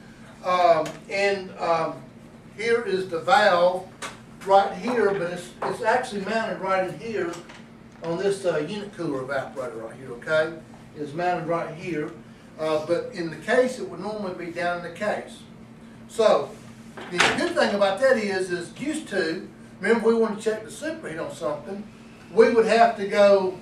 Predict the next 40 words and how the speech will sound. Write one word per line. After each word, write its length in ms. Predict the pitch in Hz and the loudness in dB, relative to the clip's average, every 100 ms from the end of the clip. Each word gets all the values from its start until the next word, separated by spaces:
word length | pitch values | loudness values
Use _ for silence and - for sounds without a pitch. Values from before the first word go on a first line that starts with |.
| - - - - | -18 -20 -20 -4
open 300 | 269 202 220 | 0 2 2
up 160 | 220 220 | -2 -2
the 80 | 226 | -6
case 640 | 202 190 190 185 185 156 | 4 6 6 4 -2 -4
and 200 | 143 - | -8 -4
pull 260 | 185 202 196 | 0 2 0
the 60 | |
product 380 | 190 196 190 190 | 0 2 2 2
out 180 | 208 190 | 0 2
of 60 | |
the 60 | 180 | 0
bottom 360 | 185 185 180 180 | 2 2 2 2
of 280 | 180 180 | 4 4
it, 100 | 185 | 4
and 80 | 185 | -2
pull 280 | 180 202 214 | 0 0 0
the 40 | |
pan 320 | 208 196 190 185 | -2 -2 0 2
up 360 | 185 180 180 | 4 4 2
and 120 | - | -4
get 160 | 156 185 | -10 -6
down 260 | 175 175 170 | 0 0 -2
there 120 | 170 | -10
and 100 | 165 | -8
start 300 | 175 170 - - - - - - | -6 -6 -6 -14 -20 -20 -20 -4
checking 280 | 196 190 | -2 -2
superheat. 540 | 175 226 233 170 139 131 | -6 -4 -4 -2 -8 -4
Now 300 | 196 254 226 | 0 2 0
all 80 | 202 | -2
we 80 | |
have 280 | 180 185 - | -2 -2 -4
to 80 | 165 | -12
do 80 | 160 | -12
to 60 | |
check 280 | - 180 - | -8 -8 -8
the 140 | - 165 | -14 -14
superheat 420 | 151 143 160 226 - - - - | -12 -12 -12 -12 -14 -20 -20 -6
is, 300 | 175 170 - - - - | -2 -2 -4 -14 -20 -10
is 280 | 175 165 147 | -4 -4 -4
we 160 | 185 | -8